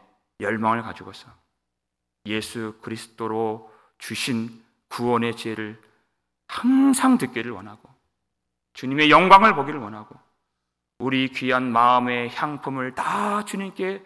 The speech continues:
바치길 원하여서 날마다 기쁨으로 주님을 찾아 나오는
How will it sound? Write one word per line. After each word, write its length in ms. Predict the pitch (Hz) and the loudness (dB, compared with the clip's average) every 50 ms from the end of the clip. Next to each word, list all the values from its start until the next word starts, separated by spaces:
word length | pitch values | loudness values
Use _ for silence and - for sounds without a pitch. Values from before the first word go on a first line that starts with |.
| _ _ _ _ | _ _ _ _
바치길 560 | - 120 120 - - - 135 139 139 139 139 | -6 -6 -6 -6 -8 -10 -8 -6 -6 -6 -4
원하여서 560 | 123 104 101 107 104 101 98 104 - - 123 113 _ _ _ _ _ _ _ _ _ _ _ _ _ _ _ _ _ _ - | -4 -6 -4 -6 -6 -8 -10 -12 -16 -20 -20 -20 _ _ _ _ _ _ _ _ _ _ _ _ _ _ _ _ _ _ -8
날마다 580 | 107 104 107 107 101 104 104 104 101 92 95 - _ _ _ _ _ _ _ _ | -6 -4 -2 -2 -2 -2 -2 -4 -4 -6 -10 -16 _ _ _ _ _ _ _ _
기쁨으로 720 | - - 107 - - 117 107 101 101 101 98 104 117 _ _ _ _ _ | -12 -12 -10 -6 -6 -4 -4 -4 -6 -6 -8 -10 -12 _ _ _ _ _
주님을 440 | - - 110 107 107 104 98 98 92 | -12 -8 -6 -4 -4 -4 -6 -6 -8
찾아 540 | - - - 147 143 151 151 156 165 - - - _ _ _ | -8 -8 -8 -6 -4 -4 -4 -4 -6 -10 -16 -20 _ _ _
나오는 520 | - - - 92 101 107 107 101 92 92 | -12 -8 -6 -4 -2 -2 -2 -2 -4 -8